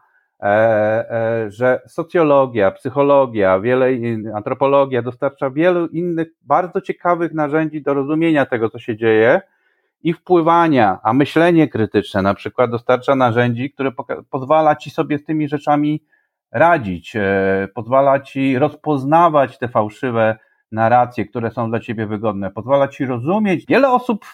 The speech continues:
mam wrażenie, zostaje w, w teoriach, e, spiskowych po pierwsze dlatego, że, e, że, no, one powodują, że lepiej rozumieją świat i wszystko im się ładnie, czują się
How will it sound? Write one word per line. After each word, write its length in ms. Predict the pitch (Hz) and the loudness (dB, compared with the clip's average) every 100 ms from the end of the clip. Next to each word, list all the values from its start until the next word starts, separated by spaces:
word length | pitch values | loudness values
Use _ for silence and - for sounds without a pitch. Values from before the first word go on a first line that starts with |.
| 117 | -2
mam 160 | 175 180 | -2 0
wrażenie, 460 | 180 175 190 196 | -2 0 0 0
zostaje 500 | 175 170 - 185 185 | -2 -4 0 2 2
w, 220 | 180 - - 175 175 170 165 _ | 0 -6 -2 2 4 2 -2 _
w 100 | - | 0
teoriach, 720 | 170 170 175 165 165 160 - | 2 4 2 2 2 0 -4
e, 180 | 165 156 | -2 -2
spiskowych 920 | 156 - 156 - 165 156 160 160 _ _ _ _ _ _ _ _ _ | -6 -14 -8 -2 0 2 -2 -2 _ _ _ _ _ _ _ _ _
po 140 | - 156 | -4 -4
pierwsze 960 | - 165 175 170 160 - - 151 151 131 | -2 0 2 0 -6 -10 0 2 2 2
dlatego, 960 | 139 139 - 151 156 143 151 143 139 | 0 0 -2 0 0 0 2 4 2
że, 580 | 123 123 135 135 135 120 - _ _ _ _ _ _ _ _ _ _ _ _ _ 107 | 0 0 4 4 2 -4 -16 _ _ _ _ _ _ _ _ _ _ _ _ _ -6
e, 320 | 110 113 113 | -4 -2 -2
że, 380 | 127 139 139 120 | 2 4 4 2
no, 140 | 151 | 0
one 220 | 170 180 170 | 2 0 0
powodują, 640 | 170 160 147 165 131 113 | 0 -2 0 2 4 2
że 160 | 101 110 | 2 2
lepiej 720 | 120 120 104 107 107 107 104 | 2 2 2 4 2 0 0
rozumieją 560 | 110 113 113 113 104 | 0 0 0 2 0
świat 460 | 101 - 120 113 98 | -2 0 4 4 0
i 80 | 95 | -4
wszystko 320 | - 117 107 | -6 -6 -2
im 120 | 101 | -2
się 120 | 95 | -2
ładnie, 380 | 104 95 92 92 - | -2 -2 -2 -4 -6
czują 240 | 120 92 | -4 -4
się 280 | 90 98 92 | -2 -2 -2